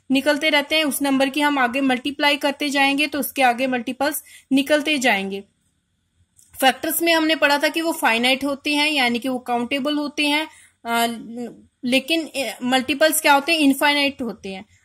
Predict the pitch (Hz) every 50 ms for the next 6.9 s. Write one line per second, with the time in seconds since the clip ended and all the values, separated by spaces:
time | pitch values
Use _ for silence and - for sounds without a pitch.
0 | _ - 247 247 240 233 294 302 302 294 277 320 311 302 294 262 285 277 277 311
1 | 330 349 - - - 285 269 262 - 285 277 269 269 269 285 277 269 294 - -
2 | 294 285 294 294 277 277 277 277 277 294 285 269 254 247 240 285 277 - 285 285
3 | - - 285 269 269 262 247 247 - 269 254 254 254 - 277 277 269 294 269 262
4 | 262 254 254 - - 285 269 - 294 269 262 262 254 247 240 240 254 254 285 277
5 | - - 269 240 226 - 269 262 254 269 254 247 247 240 269 302 330 - - -
6 | - _ _ _ - 247 240 226 269 269 269 277 269 269 285 311 339 349